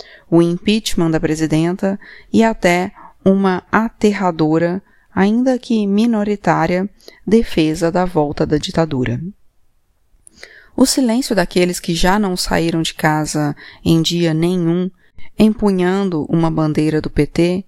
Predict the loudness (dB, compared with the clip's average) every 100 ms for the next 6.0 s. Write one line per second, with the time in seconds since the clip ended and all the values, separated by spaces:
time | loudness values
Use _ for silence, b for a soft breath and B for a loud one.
0 | b b b b 0 2 2 2 2 0
1 | 0 0 -2 0 0 0 0 0 0 0
2 | -2 -2 0 0 0 -2 -2 0 0 0
3 | -2 -4 -4 -4 -2 -2 0 0 0 -2
4 | -2 -2 -2 -2 -4 -8 B B -4 -4
5 | 2 0 0 -2 0 0 0 -4 -6